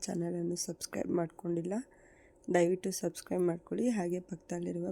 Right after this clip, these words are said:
ಬೆಲ್ ಬಟನನ್ನು ಪ್ರೆಸ್ ಮಾಡಿ ನನ್ನ ಹೊಸ ಹೊಸ ವಿಡಿಯೋಗಳನ್ನು ನೋಡ್ಬೋದು. ಇವತ್ತಿನ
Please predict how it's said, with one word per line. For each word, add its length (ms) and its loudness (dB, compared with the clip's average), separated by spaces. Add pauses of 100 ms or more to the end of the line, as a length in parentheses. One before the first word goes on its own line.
(120)
ಬೆಲ್ 200 0
ಬಟನನ್ನು 560 0
ಪ್ರೆಸ್ 180 -2 (120)
ಮಾಡಿ 260 -2
ನನ್ನ 280 0
ಹೊಸ 120 -2 (100)
ಹೊಸ 140 -4 (140)
ವಿಡಿಯೋಗಳನ್ನು 640 0
ನೋಡ್ಬೋದು. 540 -2 (1000)
ಇವತ್ತಿನ 440 4